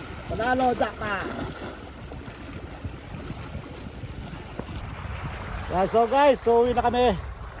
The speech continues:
Yan, sama ko si Mang Kanor. Yan.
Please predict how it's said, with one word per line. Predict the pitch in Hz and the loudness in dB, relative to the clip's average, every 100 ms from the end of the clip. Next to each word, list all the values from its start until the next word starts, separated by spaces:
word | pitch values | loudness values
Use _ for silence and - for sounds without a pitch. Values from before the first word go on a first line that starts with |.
| - - - - - - 156 | -10 -10 -12 -14 -14 -8 0
Yan, | 180 160 131 - - - - - | 2 2 -2 -6 -10 -8 -8 -6
sama | - 190 | 0 4
ko | 202 | 4
si | 214 | 4
Mang | 202 214 | 4 6
Kanor. | 208 233 190 139 - - - - - - - - - - - 151 | 8 8 8 4 -4 -6 -6 -6 -6 -6 -6 -8 -10 -10 -6 0
Yan. | 156 156 156 147 | 2 4 2 0